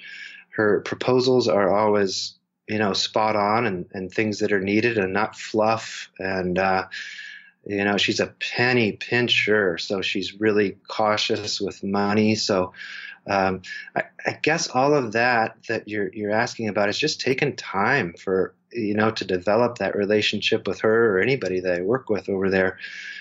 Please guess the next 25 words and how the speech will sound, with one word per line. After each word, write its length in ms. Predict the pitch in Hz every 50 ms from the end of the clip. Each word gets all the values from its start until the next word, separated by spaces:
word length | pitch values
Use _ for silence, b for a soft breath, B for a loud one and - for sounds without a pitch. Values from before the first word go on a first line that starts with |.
| B B B B B _
and 240 | 101 101 95 95 101
that, 280 | 98 95 95 92 -
that 200 | - 104 92 -
level 380 | 98 107 110 107 104 104 98 92
of 180 | 95 98 90 -
trust 840 | - - - - 117 107 104 104 - - - - - - - - _ B B B B B B B B B
and 240 | - 101 98 95 95
questions 680 | - - - 117 110 - - - 110 101 98 95 95
that 240 | 101 104 92 - -
go 420 | - - 101 95 98 95 92 92 - _ _ _ -
both 400 | 101 95 110 107 107 107 - -
directions. 800 | - 98 95 95 95 101 - - 107 95 95 95 95 - - - -
And 400 | - 92 92 95 90 92 90 - B B B B B B B B B B B B _ -
I 60 | 110
guess 240 | 107 131 123 113 -
a 80 | 110
lot 160 | 104 104 120 120
of 80 | 113
the 80 | - 135
time 420 | - 127 117 110 110 107 101 107 -
I, 160 | 107 104 92 - _ - - - - -
I 120 | 107 107
ask 460 | 107 107 110 107 104 101 - - - -
from 220 | - 110 104 98
her, 560 | - - 117 110 107 104 101 101 98 - -